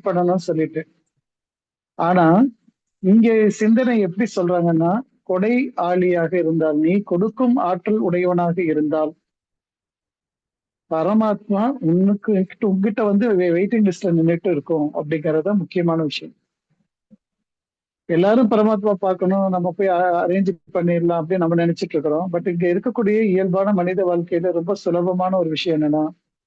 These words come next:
கொடையாற்றல் இருக்கக்கூடியது, கொடை அப்படிங்கிற ஒரு விஷயம், கொடுக்கும் ஆற்றல் இருக்கக்கூடியது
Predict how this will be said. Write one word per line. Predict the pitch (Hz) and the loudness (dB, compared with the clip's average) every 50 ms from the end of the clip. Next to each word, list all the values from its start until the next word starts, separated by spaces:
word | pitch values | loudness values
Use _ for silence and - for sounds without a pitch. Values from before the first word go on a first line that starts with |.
| _ _ _ _ _ _ _ _ _ _ _ _ - - | _ _ _ _ _ _ _ _ _ _ _ _ -8 -4
கொடையாற்றல் | 185 190 226 262 262 254 247 233 - 254 240 233 202 | -2 0 0 0 0 0 0 -2 -2 0 0 0 2
இருக்கக்கூடியது, | 190 190 185 - 190 - - 175 165 170 165 151 - - 151 165 160 | 0 0 -2 -4 -4 -4 -2 -2 0 0 0 -2 -4 -6 -6 -6 -6
கொடை | - 185 180 180 196 214 226 208 | -4 -4 -2 0 0 0 0 -2
அப்படிங்கிற | 175 160 180 190 175 185 180 | -2 -2 -2 -2 -2 0 0
ஒரு | 175 160 | 0 0
விஷயம், | 160 151 - - 170 156 | -2 -2 -2 -4 -4 -4
கொடுக்கும் | - - 202 220 220 - 254 233 190 | -4 -2 -2 -2 -2 0 0 0 0
ஆற்றல் | 170 165 165 - 180 180 | 0 -2 -2 -2 -2 0
இருக்கக்கூடியது | 165 160 156 - 175 151 - 160 147 147 147 147 143 156 175 | 0 -2 -2 -4 -6 -6 -4 -4 -2 -2 0 0 -2 -4 -6